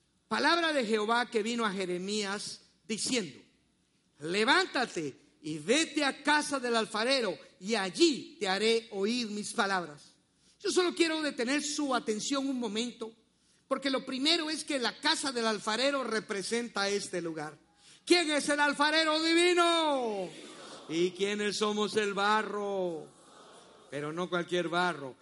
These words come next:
Somos barro, pero en las manos del alfarero, comprado a precio de sangre.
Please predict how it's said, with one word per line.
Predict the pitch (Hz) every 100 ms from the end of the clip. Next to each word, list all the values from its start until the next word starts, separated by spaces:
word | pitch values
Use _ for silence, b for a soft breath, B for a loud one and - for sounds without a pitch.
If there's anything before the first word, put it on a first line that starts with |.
| b -
Somos | 180 202 196 160
barro, | 202 233 233 226
pero | 185 160
en |
las | 156 143 131
manos | 202 226 214
del | 202
alfarero, | 196 190 190 190 196 151 - B -
comprado | 208 190 - 208 214 208
a | 175 175
precio | 202 185 180
de | 170 160
sangre. | 175 170 156 135